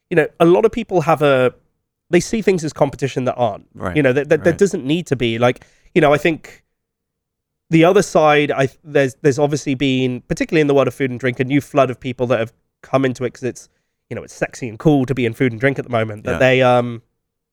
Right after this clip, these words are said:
Speaker 1: perhaps are kind of trying to cookie cutter stuff they've seen elsewhere and go, "You know what, we d-, we're not doing this for passion. We're just gonna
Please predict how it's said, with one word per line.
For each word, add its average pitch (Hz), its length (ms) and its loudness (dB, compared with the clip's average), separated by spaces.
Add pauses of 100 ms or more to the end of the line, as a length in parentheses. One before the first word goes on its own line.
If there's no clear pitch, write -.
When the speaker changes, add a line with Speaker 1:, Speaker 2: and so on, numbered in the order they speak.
(640)
Speaker 1:
perhaps 151 480 -2
are 139 340 6
kind 135 220 -2
of 123 80 -4
trying 131 220 -2
to 120 40 -2
cookie 135 280 -8
cutter 127 260 -4
stuff - 220 -6
they've 127 160 -4
seen 127 200 -6
elsewhere 160 420 2
and 143 100 -4
go, 131 160 2 (340)
"You 160 80 2
know 151 100 4
what, 147 240 2
we 147 100 0
d-, 135 120 -8
we're 156 100 0
not 139 140 0
doing 139 180 0
this 123 120 -4
for - 80 -16
passion. 131 520 -2 (460)
We're 151 80 4
just 156 200 0
gonna 139 320 2